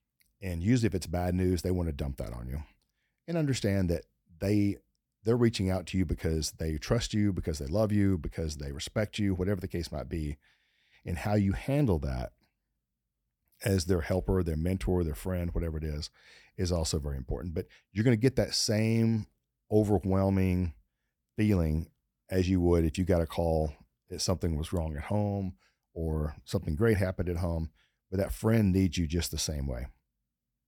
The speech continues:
So way you process that is gonna be super important.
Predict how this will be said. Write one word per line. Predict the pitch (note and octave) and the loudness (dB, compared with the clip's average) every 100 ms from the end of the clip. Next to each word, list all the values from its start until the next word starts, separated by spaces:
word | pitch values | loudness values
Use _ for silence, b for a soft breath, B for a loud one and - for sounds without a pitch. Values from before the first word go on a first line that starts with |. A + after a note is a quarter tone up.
| _ _ _ _ _ B B B B | _ _ _ _ _ B B B B
So | - F#2+ F2+ E2 - _ _ _ | 0 4 4 2 -6 _ _ _
way | F2 A2 | 2 4
you | A2 | 4
process | - - A#2+ A#2 E2+ D#2+ | 4 2 2 0 -2 -2
that | E2+ D#2+ | -2 -2
is | D#2+ | -2
gonna | F2+ | -2
be | D#2 | -4
super | D2+ - A2 - E2+ | -4 0 0 2 -4
important. | D2+ E2 B1+ B1+ | 0 0 0 -8